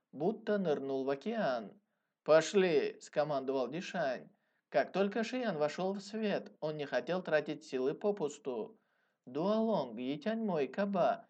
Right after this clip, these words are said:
и Ямен остались смотреть, как эти трое уходят во тьму. Их глаза жадно блестели. Каждый из них хотел заполучить небесный челнок.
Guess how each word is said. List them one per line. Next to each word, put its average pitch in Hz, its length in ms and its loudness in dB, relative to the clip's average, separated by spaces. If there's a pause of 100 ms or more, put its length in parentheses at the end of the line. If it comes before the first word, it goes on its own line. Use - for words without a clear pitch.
(140)
и 170 80 -4
Ямен 143 480 0
остались 208 520 0
смотреть, 196 460 -2
как 131 240 -4
эти 143 260 -4
трое 160 420 2
уходят 139 460 0
во 160 160 -2
тьму. 185 520 -6 (440)
Их 156 240 0
глаза 139 520 2
жадно 165 400 0
блестели. 165 880 -2 (220)
Каждый 190 460 2
из 185 80 -2
них 180 180 -4
хотел 139 340 0
заполучить 135 640 -4
небесный 131 480 -4
челнок. 165 580 -6